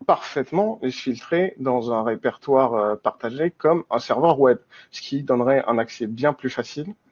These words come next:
à la ressource. On va terminer en poussant un tout petit peu plus, c'est-à-dire que ces permissions ne me suffisent pas, j'ai envie de pouvoir modifier ce fichier avant d'en faire quoi que ce soit. Je vais faire un petit find file, puis exec un chmod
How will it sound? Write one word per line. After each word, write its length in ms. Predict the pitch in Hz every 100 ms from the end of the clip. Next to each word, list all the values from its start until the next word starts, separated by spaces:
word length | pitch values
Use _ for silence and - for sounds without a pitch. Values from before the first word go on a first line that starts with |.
| _
à 80 | -
la 60 | 135
ressource. 500 | 117 - - - - _ _ _ _ _ - - - -
On 80 |
va 140 | 147 170
terminer 300 | 175 175 196
en 80 | 180
poussant 340 | 170 - 160
un 60 | 135
tout 160 | -
petit 180 | 254 190
peu 120 | 165
plus, 420 | 135 185 294 - _ - - - _
c'est-à-dire 200 | 156 -
que 80 | 151
ces 180 | -
permissions 560 | 160 190 165 165 - 170
ne 40 | 139
me 40 |
suffisent 400 | 131 135 - 120
pas, 320 | - 175 254 _ _ _
j'ai 180 | 120 127
envie 240 | 175 147
de 40 | 214
pouvoir 260 | 143 143
modifier 360 | 139 123 117 131
ce 60 | -
fichier 300 | 117 170 196
avant 300 | 120 135 180
d'en 200 | 135 120
faire 280 | 151 156
quoi 120 | - 127
que 60 |
ce 120 | -
soit. 260 | 120 - - _ _ - - - -
Je 160 | 127
vais 180 | 185 143
faire 240 | - 120
un 100 | 127
petit 260 | 175 165 135
find 320 | - 120 110
file, 360 | - 117 98 82 _ _ -
puis 180 | - 220
exec 540 | 135 131 120 - - _ _ _ _ _ _ _
un 100 | -
chmod 460 | - - 156 123